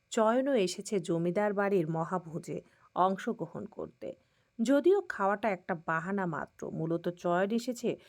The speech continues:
তনয়াকে এক নজর দেখতে। সেই কবে থেকে দেখে না মেয়েটাকে। আজকাল চয়নের বুকটা একটু বেশি জ্বালাপোড়া করে। তনয়া মাত্রই সবার পাতে তরকারি তুলে দিতে লেগেছে।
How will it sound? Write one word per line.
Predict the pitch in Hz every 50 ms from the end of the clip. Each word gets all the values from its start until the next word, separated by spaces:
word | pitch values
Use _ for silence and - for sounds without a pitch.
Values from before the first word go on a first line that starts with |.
| _ _ _ _ - -
তনয়াকে | - 240 226 233 254 294 320 311 311 - 320 - - _ _
এক | - 175 175 202 - 220
নজর | 190 180 175 - 180 175
দেখতে। | 175 180 - - - _ _ - - - - _
সেই | - - - 180 180 175 175
কবে | - 170 170 165 185 190
থেকে | 190 - 196 180 208 185
দেখে | 156 160 170 165 165 - 214
না | 202 208 190 160 160 - _ _ _ _ _ 180
মেয়েটাকে। | 175 180 180 175 180 - - - _ - - - _ _ _ - - - _
আজকাল | - 233 254 254 - - - 339 349 330
চয়নের | 339 - 254 226 208 208 214 220 214 185
বুকটা | 160 165 165 165 - - 220
একটু | 208 190 - - 196
বেশি | 165 147 165 170 170 - - 208 196
জ্বালাপোড়া | 165 - 170 156 165 175 180 175 208 196 185 165
করে। | 156 - - - - - 50 - - _ _ _ _ _ _ _ _ _ _ _ _ _ _ _
তনয়া | - 269 277 294 359 381 359 311 202 160 165
মাত্রই | 170 170 175 180 175 175 175 - 196 190 185
সবার | - - 190 175 165 190 202
পাতে | 196 - 214 214 202 175
তরকারি | 170 - 170 165 165 170 196 196 202
তুলে | 196 220 202 202 202
দিতে | 160 160 160 160 180 170
লেগেছে। | - - - - - - - - - -